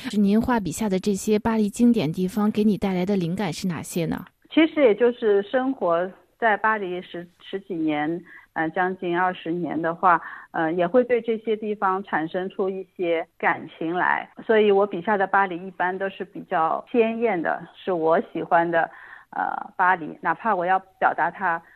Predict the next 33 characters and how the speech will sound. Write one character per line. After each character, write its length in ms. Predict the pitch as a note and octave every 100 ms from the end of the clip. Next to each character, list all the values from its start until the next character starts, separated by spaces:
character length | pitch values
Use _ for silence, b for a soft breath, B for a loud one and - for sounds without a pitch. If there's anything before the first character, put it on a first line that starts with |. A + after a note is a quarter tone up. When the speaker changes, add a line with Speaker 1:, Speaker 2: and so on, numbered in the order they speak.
| b -
Speaker 2:
忧 220 | B3+ D4
郁 180 | D#4 C#4+
的 120 | G#3
那 180 | G3+ F#3+
一 100 | F3
面， 300 | F#3+ G3 D#3
那 140 | F#3+ F3+
也 120 | E3+
是 160 | - A#3
用 400 | G#3+ F#3+ E3+ E3+ _ -
最 180 | B3+ A3
鲜 240 | A3+ G#3+
艳 180 | G#3+ F#3+
的 220 | F3 D3
颜 260 | F2+ - F#3+ -
色。 220 | D#3 - _
基 100 | - G4
本 140 | A3+
上 200 | C4+ B3 B B
就 100 | D#4+
是 140 | D#4 D4+
想 260 | E3+ E3 F3 -
告 200 | E4 D4
诉 120 | B3+
大 200 | B3+ A#3+
家， 320 | B3 A#3 A3+ B B B
呃， 400 | - F3+ F3 E3+ - G3+
我 240 | G3+ F3+ F3 -
自 120 | D4+
己 140 | C4 F3+
的 200 | F3+ F3
这 200 | B3 G#3+
个 280 | F3+ D#3+